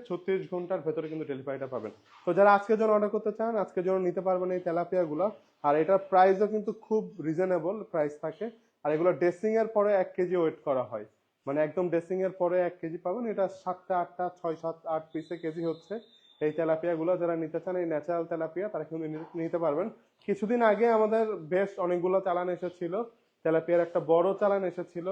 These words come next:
কিন্তু তখন অনেকেই নিতে পারেননি। অনেকেই দেখেছি যে চার কেজি, পাঁচ কেজি করে নিয়ে এটা কিন্তু শেষ করে দিয়েছে, অনেকেই নিতে পারেননি। তো গতকাল যখন তেলাপিয়াটা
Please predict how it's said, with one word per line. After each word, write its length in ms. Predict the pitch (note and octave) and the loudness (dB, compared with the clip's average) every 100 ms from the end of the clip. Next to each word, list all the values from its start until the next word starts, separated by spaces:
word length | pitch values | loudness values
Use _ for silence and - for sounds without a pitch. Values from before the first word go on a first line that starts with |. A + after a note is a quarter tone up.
| G3+ G3 | -6 -6
কিন্তু 280 | D#3 D3+ E3+ E3+ - _ _ _ | -6 0 0 -2 -10 _ _ _
তখন 180 | F3 F#3+ G3+ | 0 4 6
অনেকেই 340 | G3+ G3+ A3+ A3+ | 4 4 4 4
নিতে 160 | G3 G#3 G3 | 4 0 2
পারেননি। 300 | E3+ C3+ B2 C#3 | 0 0 -4 -4
অনেকেই 300 | D3 E3 F3 D#3+ | -4 -4 -4 -4
দেখেছি 300 | D#3+ E3 D#3+ | -4 -8 -4
যে 80 | D#3+ D#3+ - _ _ - | -2 -2 -4 _ _ 4
চার 160 | F3 F3 | 4 4
কেজি, 180 | F3 F3 E3 | 0 -4 -2
পাঁচ 140 | F3 - | -4 -4
কেজি 180 | F3 E3+ E3+ | -6 -6 -4
করে 140 | F3 F3 | -2 0
নিয়ে 140 | F3+ F#3 | 0 0
এটা 100 | E3+ | 0
কিন্তু 140 | E3+ E3+ | -4 -4
শেষ 100 | D#3+ - | -8 -6
করে 120 | F3+ E3 | -6 -4
দিয়েছে, 220 | F3+ F3 G3 | -6 -4 -4
অনেকেই 260 | E3+ E3 F3+ | -4 -6 -6
নিতে 160 | F3 G3 | -4 -2
পারেননি। 300 | F#3 F3 E3+ A#3+ - _ _ _ - | -2 -2 -2 -6 -10 _ _ _ 0
তো 60 | D#3+ D3 | 2 4
গতকাল 340 | E3+ F#3+ G3+ G3+ - F3 | 4 4 0 -2 -2 -4
যখন 200 | E3 G3 G3 | -2 -2 2
তেলাপিয়াটা 460 | F#3+ F3 F3 F3 | 2 2 0 0